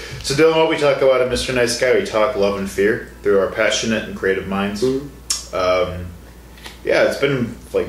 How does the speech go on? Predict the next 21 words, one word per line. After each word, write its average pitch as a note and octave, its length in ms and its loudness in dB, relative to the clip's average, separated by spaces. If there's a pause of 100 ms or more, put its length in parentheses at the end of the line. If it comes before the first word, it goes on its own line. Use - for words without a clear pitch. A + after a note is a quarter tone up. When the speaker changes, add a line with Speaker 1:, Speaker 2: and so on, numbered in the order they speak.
Speaker 1:
five - 1120 -4
years E3+ 300 2
or F#2+ 60 -10
so F2 360 -2
since - 760 -10
I've F2 280 -10
known F2 240 -10
you. G#2+ 280 2
Uh, F#2 280 2
Speaker 2:
Dude, A2+ 400 -6
long A2+ 200 -4
time. A2 280 -8
Speaker 1:
we G#2+ 60 -12
used F#2+ 140 -10
to G2 80 -8
meet F#2+ 220 -2
every F#2 240 0
Friday A2 540 2
in F#2+ 340 -4
the F2 60 -4
C-, - 160 -6